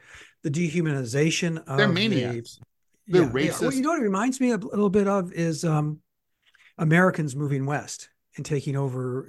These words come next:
Speaker 1: uh, Native American lands. And, well, we're just taking it from those horrible, dirty, rotten
Speaker 2: Savages.
Speaker 1: savages.
Speaker 2: Yeah.
Speaker 1: And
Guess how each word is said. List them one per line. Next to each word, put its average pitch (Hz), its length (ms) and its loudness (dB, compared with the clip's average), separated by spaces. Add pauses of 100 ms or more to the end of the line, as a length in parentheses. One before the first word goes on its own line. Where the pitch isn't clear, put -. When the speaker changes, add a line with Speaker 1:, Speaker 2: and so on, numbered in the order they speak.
Speaker 1:
uh, 143 180 -4
Native 139 280 -2
American 131 540 -2 (240)
lands. 190 420 0 (220)
And, 170 160 -2
well, 170 240 6
we're 190 100 4
just 185 160 2
taking 185 260 2
it 135 60 -4
from 139 200 -6
those 139 440 -2
horrible, 156 400 2
dirty, 139 440 -2
rotten 127 360 -6
Speaker 2:
Savages. 156 440 0
Speaker 1:
savages. - 300 -12 (400)
Speaker 2:
Yeah. - 240 -10
Speaker 1:
And 180 400 -4